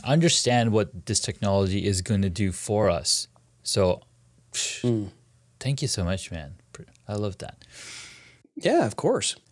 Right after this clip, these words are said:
Speaker 1: And, I, I mean, as you're going through that, you, you're also talking about your motivations on why you keep doing these things, telling people,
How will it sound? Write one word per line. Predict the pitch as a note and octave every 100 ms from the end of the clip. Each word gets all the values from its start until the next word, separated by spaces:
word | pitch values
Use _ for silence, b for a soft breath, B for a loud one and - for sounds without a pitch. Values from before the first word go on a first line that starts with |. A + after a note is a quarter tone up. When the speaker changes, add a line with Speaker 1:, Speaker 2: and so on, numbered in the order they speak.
| -
Speaker 1:
And, | C#3 A#2+ - -
I, | C#3 D#3+
I | C#3+
mean, | C3+
as | D3+ F3 C#3
you're | B2
going | G#2+ A#2 B2+
through | A#2 G#2+
that, | G2+ G2
you, | G2+ F#2+
you're | B2 A2
also | G#2+ G2+ -
talking | F#2 G2 F2+
about | F#2+ F2+
your | F2
motivations | G2 G2 F2 A#2+ B2+ B2+ A#2+
on | G#2+ G2+ F#2+
why | G#2 G#2
you | G#2+
keep | - G#2 F2
doing | A2+ A2
these | G#2 G2+
things, | - G2+ G2+ G2 - b b b -
telling | - C3+
people, | C3+ C3+ G#2 -